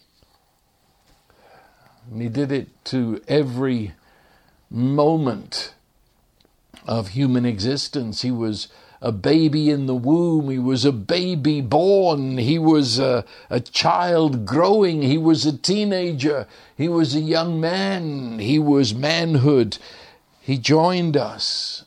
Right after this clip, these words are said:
And in every area of that joining to us, locking himself into us,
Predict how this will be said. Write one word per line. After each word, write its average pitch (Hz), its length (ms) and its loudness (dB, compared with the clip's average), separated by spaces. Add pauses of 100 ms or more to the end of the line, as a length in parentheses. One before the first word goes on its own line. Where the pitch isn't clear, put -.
And 160 240 2
in 175 300 0
every 202 840 2
area 185 580 4
of 151 280 0
that 156 360 0 (300)
joining 214 920 4
to 196 320 2
us, - 560 -4 (1120)
locking 208 840 2
himself 180 760 0
into 170 560 0
us, - 680 -6